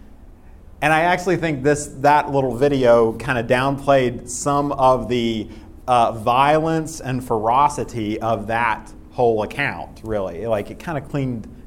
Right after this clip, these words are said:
cleaned up the language a little bit. So, um, so that's the, that's the Babylonian story. What, what strikes you in that?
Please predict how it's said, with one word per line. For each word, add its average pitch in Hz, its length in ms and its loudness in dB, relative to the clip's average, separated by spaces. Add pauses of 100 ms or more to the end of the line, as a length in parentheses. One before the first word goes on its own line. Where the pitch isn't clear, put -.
cleaned 131 220 -4
up 120 140 0
the 120 60 -2
language 139 380 -2
a 123 80 0
little 127 220 2
bit. 117 240 0 (380)
So, 180 800 4 (140)
um, 165 480 2
so - 200 -2
that's 247 260 0
the, 208 300 4
that's 180 240 2
the 196 100 -2
Babylonian 135 640 2
story. 101 340 -8 (1040)
What, 147 460 -4 (140)
what 160 440 -6
strikes 190 580 -2
you 95 520 -6
in 117 160 -10
that? 104 260 -8